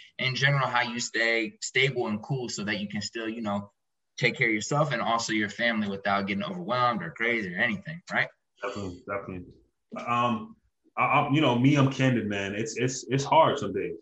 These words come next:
Speaker 2: You know what I mean? It's really hard, especially, um, the year before last, my mom got really sick. She,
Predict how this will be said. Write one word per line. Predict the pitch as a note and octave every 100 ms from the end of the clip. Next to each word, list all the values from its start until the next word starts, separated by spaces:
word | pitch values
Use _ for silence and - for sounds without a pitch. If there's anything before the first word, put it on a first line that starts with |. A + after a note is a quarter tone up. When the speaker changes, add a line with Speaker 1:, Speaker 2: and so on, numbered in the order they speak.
| -
Speaker 2:
You | G2+
know |
what | G#2
I | G#2
mean? | A2+ G#2+
It's | -
really | A#2 A2+
hard, | A2+ A2 G#2+
especially, | - - A2+ B2 A#2 G#2+ G#2 G#2
um, | F#2+ F#2+ F2+ E2+ - -
the | F#2+
year | A2+
before | A#2 A2+ G#2+
last, | G#2+ G#2
my | F#2+
mom | G2+ G#2 G2
got | G2
really | G2 F#2+
sick. | - G#2 G2+
She, | -